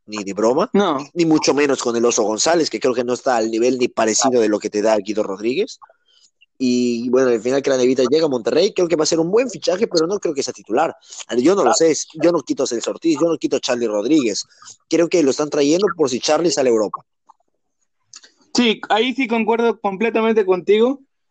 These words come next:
Speaker 2: Es un fichaje más como de reserva, ¿no? O sea, precavidos por si en algún momento llega algún equipo europeo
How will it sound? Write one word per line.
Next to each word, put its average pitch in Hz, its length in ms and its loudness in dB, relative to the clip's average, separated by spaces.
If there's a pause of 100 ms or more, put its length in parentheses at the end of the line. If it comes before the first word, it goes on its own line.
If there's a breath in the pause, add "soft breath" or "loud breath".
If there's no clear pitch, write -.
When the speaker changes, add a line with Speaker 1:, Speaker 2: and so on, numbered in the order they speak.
Speaker 2:
Es 220 200 -2
un 269 140 2
fichaje 233 400 -2
más 226 240 -2
como 202 480 0
de 185 140 -2
reserva, 190 500 -4
¿no? 185 120 -18
O 208 40 -16
sea, 180 300 -8 (240)
precavidos 208 720 -2
por 208 160 0
si 175 340 2 (460)
en 180 120 -2
algún 190 220 0
momento 233 300 0
llega 226 220 4
algún 220 240 -2
equipo 214 300 -2
europeo 233 720 0